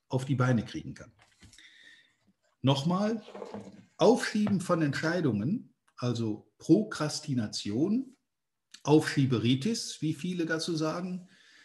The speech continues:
fußt darauf, dass man einem zu großen Perfektionismus unterliegt, mit sich selber und mit seinen Ergebnissen, die man erzielen will. Und bei dem dritten Punkt, den ich eben genannt habe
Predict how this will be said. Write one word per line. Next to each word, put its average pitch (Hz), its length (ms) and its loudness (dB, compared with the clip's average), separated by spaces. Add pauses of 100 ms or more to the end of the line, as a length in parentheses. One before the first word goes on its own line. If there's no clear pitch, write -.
(140)
fußt - 800 0
darauf, 147 500 2
dass 139 260 -2
man 139 180 2
einem 127 360 4
zu 233 220 2
großen 160 480 4
Perfektionismus 143 1200 -2
unterliegt, 101 680 -4 (140)
mit 131 220 4
sich 110 240 -2
selber 147 480 2
und 143 160 2
mit 139 180 0
seinen 131 500 4
Ergebnissen, 120 760 6
die 104 120 -4
man 98 180 -6
erzielen 127 500 2
will. 156 280 2 (880)
Und 156 460 6 (120)
bei 135 160 4
dem 135 160 8
dritten 185 340 4
Punkt, 180 280 4
den 147 100 4
ich 143 180 0
eben 143 220 4
genannt 127 360 4
habe - 340 -2